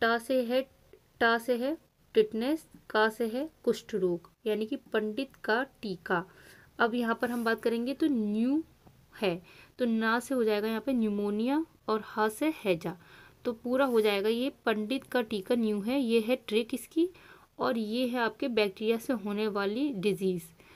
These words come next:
यानी कि प्लेग, डिप्थीरिया, टाइफाइड,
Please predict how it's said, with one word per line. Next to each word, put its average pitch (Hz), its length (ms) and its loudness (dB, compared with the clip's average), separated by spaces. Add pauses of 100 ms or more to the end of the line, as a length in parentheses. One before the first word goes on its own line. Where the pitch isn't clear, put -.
(180)
यानी 208 200 0
कि 220 160 -4
प्लेग, 220 500 4
डिप्थीरिया, 214 760 -2
टाइफाइड, 208 640 0